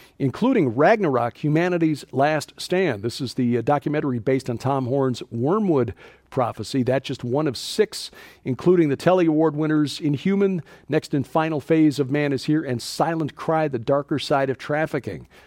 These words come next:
Take advantage of this. Great information, and, uh, you'll find out more and sign up through tomorrow. Save ten dollars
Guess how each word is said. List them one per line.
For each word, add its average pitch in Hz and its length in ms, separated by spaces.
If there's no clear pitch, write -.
Take 175 180
advantage 170 400
of 123 60
this. 120 260
Great 170 340
information, 151 800
and, 117 420
uh, 113 60
you'll 113 160
find 143 240
out 143 80
more 139 240
and 120 160
sign 151 260
up 151 140
through 220 420
tomorrow. 226 400
Save 165 260
ten 185 200
dollars 180 400